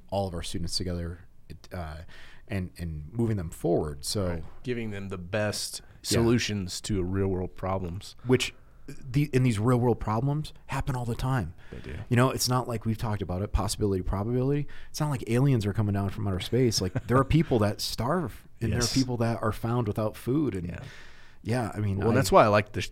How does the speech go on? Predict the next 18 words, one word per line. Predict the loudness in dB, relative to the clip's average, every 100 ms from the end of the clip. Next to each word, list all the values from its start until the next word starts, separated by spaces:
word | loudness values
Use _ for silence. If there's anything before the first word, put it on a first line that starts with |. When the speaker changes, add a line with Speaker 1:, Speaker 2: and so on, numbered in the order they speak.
| -4
Speaker 2:
the | 0
show | 2 6 6 6
Alone. | 4 4 4 4 2
There's | 2
not | 2
many, | 4 4 2
uh, | 0
survival | -2 0 4 4 4 2 -2
shows | -2 0 2 2
out | 2 0 2
there | 2 2
that | 2
I | -2 -4
particularly | -8 -6 -4 -4 -4 -4
care | -2 -2 0
for, | 0 2
Speaker 1:
Mm-hmm. | 2
Speaker 2:
but | 0